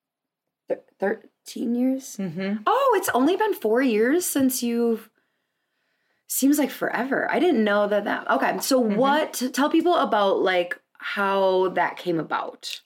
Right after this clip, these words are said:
Speaker 2: Absolutely. So, um,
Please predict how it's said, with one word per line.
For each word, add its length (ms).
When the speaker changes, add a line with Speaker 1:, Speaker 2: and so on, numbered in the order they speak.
Speaker 2:
Absolutely. 600
So, 480
um, 720